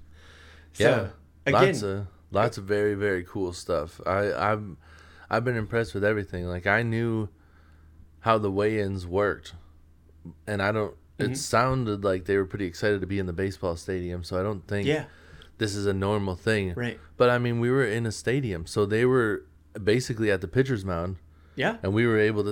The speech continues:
Speaker 2: like, sit around it and
Speaker 1: Yeah.
Speaker 2: just all watch like it was a regular sporting event. It
Speaker 1: Yeah.
Speaker 2: was super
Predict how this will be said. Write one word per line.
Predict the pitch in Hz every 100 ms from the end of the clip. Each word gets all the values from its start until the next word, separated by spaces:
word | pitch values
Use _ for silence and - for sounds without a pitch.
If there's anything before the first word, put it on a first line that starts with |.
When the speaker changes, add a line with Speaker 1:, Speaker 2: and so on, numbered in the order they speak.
| 104
Speaker 2:
like, | 101 92
sit | - 113
around | 98 98 117 104
it | 85 82 -
and | - 95
Speaker 1:
Yeah. |
Speaker 2:
just | 101 -
all | 104 101 95 92 -
watch | 85 95 110 - 90
like | 87
it | 95
was | 90 92
a |
regular | 85 92 95 95
sporting | 87 - 107 110 87
event. | 82 78
It | -
Speaker 1:
Yeah. | 135 143
Speaker 2:
was | -
super | - 113 95 90